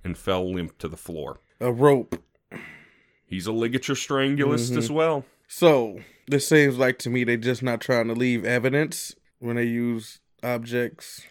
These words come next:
Speaker 2: or that's just what they get off of.
Speaker 1: It's, that's what, that's it. It's what they get off of. It's like they have these ideas in their head that, that have been bouncing around. It's like an artist.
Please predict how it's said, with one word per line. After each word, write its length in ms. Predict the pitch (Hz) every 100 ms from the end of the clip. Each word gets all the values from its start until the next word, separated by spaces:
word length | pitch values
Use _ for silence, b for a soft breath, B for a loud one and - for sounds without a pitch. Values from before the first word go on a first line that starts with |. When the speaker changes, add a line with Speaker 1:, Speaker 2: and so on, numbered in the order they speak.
| -
Speaker 2:
or 200 | 123 120
that's 240 | 117 113
just 300 | 107 107 104
what 180 | 107 104
they 120 | 107
get 220 | 101 104 101
off 260 | 101 101
of. 260 | 80 69 67
Speaker 1:
It's, 260 | 110 - -
that's 420 | 107 107 120 -
what, 120 | 107 -
that's 240 | 95 98 -
it. 160 | 69 _
It's 200 | - 95
what 120 | 101 92
they 80 |
get 140 | 90 87
off 200 | 85 90
of. 120 | 87
It's 240 | 87 95 -
like 220 | 92 87 -
they 140 | 98
have 340 | 101 127 135 131
these 220 | 110 95
ideas 760 | - 92 87 104 107 92 87 92
in 140 | 85
their 180 | 85 85
head 400 | 92 90 92 98 _ _
that, 200 | - - _
that 200 | 82 92
have 140 | 90
been 160 | 90 90
bouncing 480 | 80 95 98 - 98
around. 280 | 90 90 95
It's 140 | 98
like 160 | 127 127
an 100 | 104
artist. 640 | - 113 107 - - -